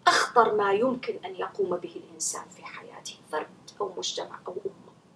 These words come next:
أو مؤسسة، الإصرار على عدم مراجعة النفس. الإنسان العاقل يراجع حساباته أولًا بأول، يومًا بيوم، إن لم يكن يومًا بيوم، سنة بسنة.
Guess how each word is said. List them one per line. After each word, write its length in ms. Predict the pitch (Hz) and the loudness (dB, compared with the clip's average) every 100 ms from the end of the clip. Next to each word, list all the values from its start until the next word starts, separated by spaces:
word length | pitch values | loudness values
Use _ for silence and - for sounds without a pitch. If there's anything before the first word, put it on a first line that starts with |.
| _ - | _ 4
أو 120 | 214 | 4
مؤسسة، 600 | 180 - - - - - - - - - - - - _ _ | 2 -2 -2 0 -4 -6 -14 -20 -20 -20 -20 -20 -20 _ _
الإصرار 600 | 247 - - 269 269 277 - | 6 8 6 10 10 10 6
على 160 | 214 | 6
عدم 420 | - - 214 196 | 6 8 6 4
مراجعة 480 | - - - - - - | -4 -8 -8 -10 -10 -14
النفس. 640 | - - - - - - - - - | -16 -20 -8 -6 -4 -8 -16 -20 -18
الإنسان 400 | - - 285 240 | -4 0 2 2
العاقل 560 | 196 262 277 269 - - - - - - - - - - - | 0 4 4 2 -4 -6 -20 -20 -20 -20 -20 -20 -20 -14 10
يراجع 720 | 220 240 330 330 - 277 202 | 12 12 12 12 10 4 4
حساباته 1160 | - 254 - 254 233 226 294 302 - 220 - - | 4 2 4 8 8 10 8 6 0 -4 -4 4
أولًا 360 | 202 - - - | 8 8 6 0
بأول، 340 | - - - - - - - - - | -10 -12 -14 -18 -20 -20 -20 -20 -4
يومًا 340 | 226 226 208 185 | 10 10 10 2
بيوم، 480 | 165 170 160 160 - - - - - 220 | -2 0 0 -2 -6 -20 -20 -20 2 4
إن 60 | |
لم 240 | 247 277 302 | 8 8 8
يكن 300 | 294 294 285 | 6 4 8
يومًا 300 | 302 302 302 | 8 10 8
بيوم، 540 | 269 302 370 440 196 - - - - - - _ _ _ - | 6 8 10 8 4 -4 -20 -20 -20 -20 -20 _ _ _ -12
سنة 340 | - - 226 214 | -2 0 0 0
بسنة. 400 | 208 - 254 | 0 -2 -4